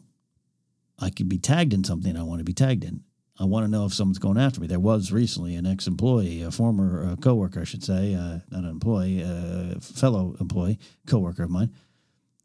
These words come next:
who f-, took it upon the, themselves to, to include me in a bunch of horrible tweets, which led to fans going after things that they have nothing, that they don't know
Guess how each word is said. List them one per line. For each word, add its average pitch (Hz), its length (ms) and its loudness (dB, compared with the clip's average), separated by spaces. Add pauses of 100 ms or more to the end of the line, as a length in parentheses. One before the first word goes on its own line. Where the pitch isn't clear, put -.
who 90 220 2
f-, 90 140 -4
took 98 200 0
it 107 40 4
upon 98 540 0
the, 113 300 2
themselves 117 480 0
to, 127 240 2
to 131 100 -4
include 135 300 2
me 143 80 2
in 139 60 2
a - 20 2
bunch 143 200 0
of 143 180 2
horrible 156 340 2
tweets, 190 360 0
which - 200 -4
led 101 240 0
to 123 220 2
fans 160 420 2
going 92 320 4
after 92 260 0
things 92 320 2
that 98 220 0
they 98 160 0
have 104 120 0
nothing, 135 640 2
that 113 120 2
they 123 100 2
don't 147 200 0
know 185 260 4